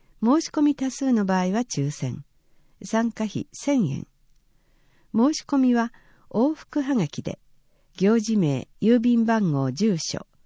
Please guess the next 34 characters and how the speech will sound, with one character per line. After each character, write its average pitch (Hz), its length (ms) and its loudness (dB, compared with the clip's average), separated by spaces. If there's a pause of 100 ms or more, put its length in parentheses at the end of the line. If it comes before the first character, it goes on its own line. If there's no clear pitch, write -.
(100)
氏 - 240 -2
名、 165 300 2
振 - 160 -6
り 196 160 2
仮 185 120 2
名、 175 180 -2 (340)
年 196 360 2
齢、 185 300 0 (320)
電 202 240 2
話 277 140 2
番 240 280 0
号、 117 260 -4 (360)
そ - 160 -6
れ 202 120 2
に 196 120 2
返 254 220 0
信 277 280 0
用 254 160 2
の 233 200 0
宛 233 220 -2
先 240 280 -4
も 208 160 0
記 190 160 -4
入 185 240 0
し - 120 -10
て、 175 200 -4 (380)
一 294 320 -2
月 285 340 -2
二 190 160 -4
十 - 200 -12
日 - 200 -4
必 - 260 -20
着 180 300 -4
で、 - 160 -6